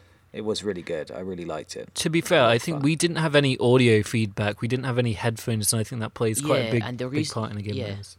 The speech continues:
Speaker 3: And one of the reasons that we didn't like it, I think, is that the guy opposite us was playing Kratos, who people have said is overpowered, and he must have played the game before, 'cause he knew all the guys' attacks.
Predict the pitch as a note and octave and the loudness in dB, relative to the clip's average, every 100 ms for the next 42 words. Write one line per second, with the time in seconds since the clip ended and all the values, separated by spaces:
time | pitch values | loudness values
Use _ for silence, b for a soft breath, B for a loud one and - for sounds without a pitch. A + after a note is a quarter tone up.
0 | - C3 D3 E3 D#3+ D3+ C3+ B2+ A2+ A2+ | -12 -8 -6 -4 -4 -6 -6 -6 -6 -6
1 | A#2 A2 A2+ G#2+ F2+ G#2 G#2 G2+ G2 - | -6 -8 -10 -10 -10 -10 -12 -10 -12 -10
2 | F#2 G#2+ B2 A#2 G#2 - C3+ F#2 - - | -14 -10 -8 -6 -8 -8 -8 -6 -8 -10
3 | F#2+ - G#2+ G2 - A2+ A2 F#2 - A2 | -14 -12 -10 -10 -8 -8 -8 -12 -10 -10
4 | C3+ C3+ C3 - A2+ G2+ G#2+ G2+ - G2+ | -8 -6 -6 -6 -8 -6 -8 -10 -10 -10
5 | F2+ - A2+ A2+ A2+ B2 - A#2+ B2 A2 | -12 -14 -8 -6 -4 -6 -8 -10 -10 -10
6 | A2 G#2+ G#2+ A2 F#2+ F#2 b b b b | -10 -8 -10 -12 -14 -16 b b b b
7 | - G#2+ A2 A#2+ A#2 A2 G2+ G2+ - A#2+ | -12 -8 -4 -2 -2 -4 -6 -10 -10 -10
8 | A2 - - | -10 -12 -14